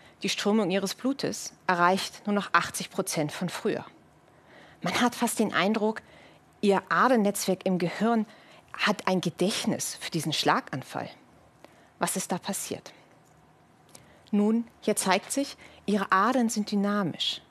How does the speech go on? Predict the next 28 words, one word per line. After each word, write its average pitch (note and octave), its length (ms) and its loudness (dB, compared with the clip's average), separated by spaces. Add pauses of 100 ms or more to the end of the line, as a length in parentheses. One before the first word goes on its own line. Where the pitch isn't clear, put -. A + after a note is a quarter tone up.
Sie - 140 -6
passen A#3 360 2
sich G#3 200 -4
immerzu B3+ 500 0
an. - 200 -4 (1400)
Strömt - 360 -2
weniger G3 320 2
Blut, A#3 380 -4 (400)
verengen A3 400 4
sie D3 120 -2
sich. - 340 -10 (280)
Das - 260 -2
ist, - 300 -6 (440)
was - 140 -6
bei D#3 120 -2
der E3 140 0
Verengung F3+ 360 0
der - 140 0
Ader G#3 200 4
passiert. - 480 -10 (460)
Strömt - 380 0
mehr E3+ 260 4
Blut, A#3 320 -2 (140)
weiten F3+ 360 4
sie C#3+ 140 -4
sich. - 280 -12 (1300)
Na C3 100 -2
ja, F3+ 240 4